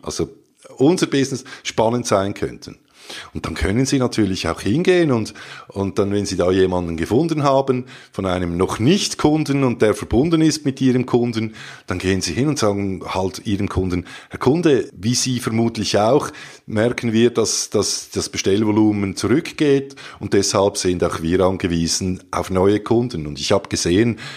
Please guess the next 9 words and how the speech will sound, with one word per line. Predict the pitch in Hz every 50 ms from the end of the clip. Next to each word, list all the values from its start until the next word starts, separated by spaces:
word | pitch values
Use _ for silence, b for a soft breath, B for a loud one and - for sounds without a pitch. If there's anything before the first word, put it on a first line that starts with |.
| B B B B
dass | 90 - - -
Sie | - 95 101 107 104 B B B
auf | B 82 -
LinkedIn | 92 92 110 123 - 127 110 110 107 104 104 101 101 B B B B
den | - 92 92 92 87 82
Herrn | - - 92 92 98 98 104 104 101 101 95 B B B B
X | - 92 - - -
Y | 143 165 - - 156 139 135 131 131 127
kennen.“ | - - 110 110 107 110 107 107 107 104